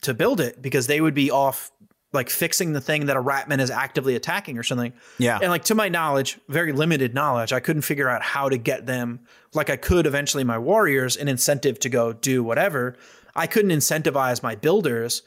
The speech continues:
Speaker 1: to go build the thing that I wanted right now because, like, my, my inns can keep getting attacked. I don't really care, but I need you to build this warrior guild so I can have more people to kill the Ratmen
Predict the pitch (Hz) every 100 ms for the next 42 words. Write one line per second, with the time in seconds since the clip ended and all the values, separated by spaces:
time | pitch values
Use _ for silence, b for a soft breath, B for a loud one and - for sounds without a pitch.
0 | b b b - 160 143 156 160 147 160
1 | 135 131 151 143 127 123 135 131 107 123
2 | 120 107 - _ _ _ _ _ _ _
3 | _ - B B B 165 175 180 190 185
4 | 196 226 214 185 160 208 156 147 127 156
5 | 180 165 139 139 127 117 185 196 143 139
6 | 139 151 165 180 147 151 123 135 143 151
7 | 127 139 123 123 135 202 175 127 131 123
8 | 117 - 123 117 147 151 143 127 143 135
9 | 120 - 175 156 135 123 156 190 127 120